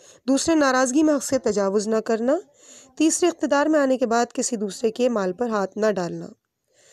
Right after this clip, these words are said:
इमाम जाफ़र सादिक अलैहिस्सलाम ने फरमाया, "मोमिन वो शख्स है कि जो नाराज़गी में हक़ यानी सच बात, अ, सच को हाथ से ना जाने दे, अपनी खुशहाली में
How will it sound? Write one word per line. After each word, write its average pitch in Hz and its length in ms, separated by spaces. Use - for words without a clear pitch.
इमाम 302 320
जाफ़र 294 380
सादिक 247 360
अलैहिस्सलाम 214 520
ने 190 100
फरमाया, 185 540
"मोमिन 294 300
वो 320 160
शख्स - 360
है 277 140
कि 247 80
जो 226 140
नाराज़गी 202 520
में 226 220
हक़ 262 280
यानी 208 260
सच 254 260
बात, 208 260
अ, 202 340
सच 277 300
को 254 200
हाथ 208 220
से 277 200
ना 285 200
जाने 196 300
दे, 196 220
अपनी 302 240
खुशहाली 285 520
में 262 220